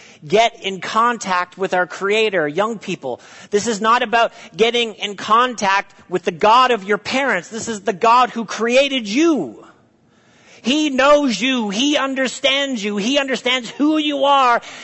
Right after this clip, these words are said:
And he understands what can happen through your life. When we put our hands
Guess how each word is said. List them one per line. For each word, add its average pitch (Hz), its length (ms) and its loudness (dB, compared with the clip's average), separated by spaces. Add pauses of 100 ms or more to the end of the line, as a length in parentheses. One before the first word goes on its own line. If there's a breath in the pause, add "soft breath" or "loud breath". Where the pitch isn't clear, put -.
(180 loud breath)
And 240 160 0
he 285 160 2
understands 262 500 0
what 240 340 2 (200)
can 269 240 -4
happen 233 720 0
through 294 500 0
your 262 260 2
life. 247 680 -2 (420 soft breath)
When 214 180 -2
we 240 140 0
put 277 280 0
our 294 160 2
hands 226 880 -6